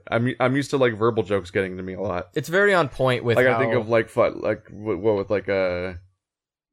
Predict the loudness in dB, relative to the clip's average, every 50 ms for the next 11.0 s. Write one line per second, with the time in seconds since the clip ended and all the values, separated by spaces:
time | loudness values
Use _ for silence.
0 | _ 0 2 2 2 2 2 -2 -4 -2 2 2 2 2 2 -4 -6 -6 -8 -10
1 | -12 -4 -2 -2 0 4 4 4 4 4 4 2 2 2 -2 -6 -6 -4 -4 -4
2 | -4 -4 -6 -6 -6 -4 -4 -4 -4 -4 -6 -2 -2 -2 -2 -2 -4 -4 -4 -4
3 | -4 -2 -4 -4 -6 -6 -4 -2 -2 -2 0 -2 -4 -2 0 0 0 0 -2 -14
4 | -4 0 0 0 0 -2 -2 0 0 0 0 -4 -2 -2 -2 -4 -4 -8 -20 -20
5 | _ _ _ _ -4 -4 -4 -4 -6 -6 -6 -4 -2 -2 -2 -4 -4 _ _ 2
6 | 4 4 6 6 4 4 2 -2 -2 -2 -2 -2 -2 -4 -20 -2 2 4 6 6
7 | 4 4 0 0 4 4 4 4 4 4 6 6 6 6 4 4 2 2 2 2
8 | 2 2 2 4 6 8 6 6 4 2 -2 2 2 2 2 2 0 2 4 6
9 | 4 4 4 0 2 4 4 4 4 2 0 0 0 -2 -2 0 0 2 2 2
10 | 0 0 0 0 0 0 -2 -6 -10 _ 0 2 4 4 4 0 -6 -12 -14